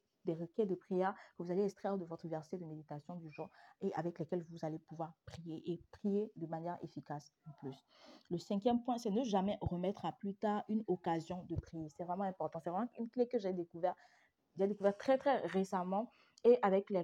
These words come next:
laquelle que j'ai commencé par intégrer en fait à, à, à, à ma discipline, à ma vie de prière. C'est important de ne plus remettre à plus tard notre, euh, enfin, une occasion de prier. Ou quand quelqu'un t'appelle par exemple, « Oh, prie pour moi »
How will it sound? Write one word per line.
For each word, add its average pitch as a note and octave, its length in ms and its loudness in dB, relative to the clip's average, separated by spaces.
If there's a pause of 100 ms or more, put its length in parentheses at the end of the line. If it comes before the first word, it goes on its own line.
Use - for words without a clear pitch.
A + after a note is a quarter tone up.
(140)
laquelle G#3+ 300 -2
que C4 100 2
j'ai G#3+ 120 2
commencé G#3+ 260 0
par A3 200 0
intégrer F#3+ 420 2
en F#3 120 2
fait F#3+ 280 -4
à, F#3+ 80 8
à, E3+ 320 0
à, D#3+ 340 -8
à E3+ 60 -12
ma E3 120 -6
discipline, E3+ 520 -10
à - 40 -6
ma E3 120 -2
vie G3 100 0
de G3 60 -8
prière. F3+ 280 2 (240)
C'est - 140 4
important G#3 300 2
de B3+ 60 8
ne G3+ 100 6
plus A3 180 -2
remettre G3+ 360 2
à F3 80 0
plus G#3+ 220 -6
tard G#3+ 260 2
notre, F3 460 -4 (500)
euh, E3 80 2 (120)
enfin, - 180 -4
une B3+ 120 10
occasion G#3+ 360 6
de G#3+ 100 2
prier. F3 320 0
Ou B3 160 0 (100)
quand D#4 120 -2
quelqu'un A#3+ 220 0
t'appelle A3 260 0
par G3+ 100 -2
exemple, « G3 380 -2
Oh, A#3 120 2
prie A#3+ 220 -2
pour G3 200 -6
moi » G3+ 260 4